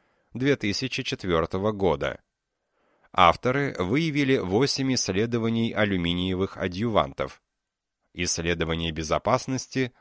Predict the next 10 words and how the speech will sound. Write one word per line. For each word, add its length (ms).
длились 540
от 200
двадцати 540
четырёх 500
часов 560
до 160
шести 480
недель. 480
Побочными 800
эффектами, 680